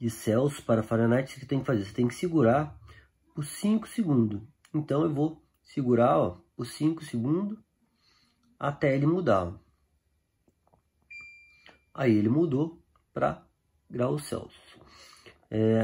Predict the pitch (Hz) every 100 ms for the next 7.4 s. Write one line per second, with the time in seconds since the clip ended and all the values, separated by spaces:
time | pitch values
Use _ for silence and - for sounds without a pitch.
0 | 110 117 156 175 180 147 156 147 - 180
1 | 190 185 131 139 147 143 110 143 156 139
2 | 110 98 113 113 113 117 117 117 120 120
3 | 117 - 117 131 110 110 113 110 113 113
4 | - 160 170 180 - - _ - - _
5 | _ 143 139 139 135 170 175 143 170 175
6 | - - _ _ _ _ _ _ _ _
7 | 135 135 147